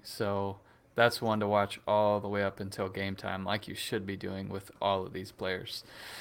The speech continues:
Searching on Twitter, making sure that those are good, or kind of if you, like Matt always says, if you beat us to it,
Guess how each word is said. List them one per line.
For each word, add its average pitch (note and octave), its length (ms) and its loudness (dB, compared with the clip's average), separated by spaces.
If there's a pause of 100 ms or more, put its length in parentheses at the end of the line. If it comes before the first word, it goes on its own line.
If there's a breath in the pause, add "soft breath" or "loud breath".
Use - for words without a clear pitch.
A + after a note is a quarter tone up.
(140 loud breath)
Searching B2 480 6
on A2 200 6
Twitter, G#2+ 540 6
making G#2 380 0
sure G#2 340 2
that G2 140 -4
those G#2 180 0
are G2+ 80 -2
good, G#2 380 2
or F#2+ 360 2 (160)
kind G2+ 200 -4
of G2 160 -4 (200)
if - 60 -20
you, G#2 280 0
like G#2 180 2 (400)
Matt A#2+ 220 8
always A2 220 8
says, A2+ 280 8
if G#2+ 100 -4
you A2 60 2
beat C#3+ 220 12
us D3 200 12
to E3+ 160 8
it, E3+ 220 8